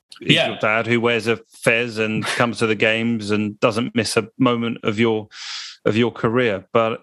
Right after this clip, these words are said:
Speaker 1: maybe there's something more impressive about making it from an entirely non-football family where your,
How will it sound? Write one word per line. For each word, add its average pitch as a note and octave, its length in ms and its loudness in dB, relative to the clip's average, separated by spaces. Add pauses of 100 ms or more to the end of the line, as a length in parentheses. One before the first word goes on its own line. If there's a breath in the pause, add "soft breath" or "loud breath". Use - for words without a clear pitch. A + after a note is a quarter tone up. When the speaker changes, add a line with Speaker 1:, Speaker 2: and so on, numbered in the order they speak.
Speaker 1:
maybe G#3+ 220 2
there's F#3 120 2
something A#2+ 220 0
more B2 160 2
impressive C#3+ 500 -2
about G2 260 0
making G2+ 340 0
it G2+ 120 0
from - 200 -2
an G2 80 0
entirely G2+ 500 0
non-football G2+ 1160 -2
family G#2 440 0
where G2+ 160 -2
your, G#2 180 2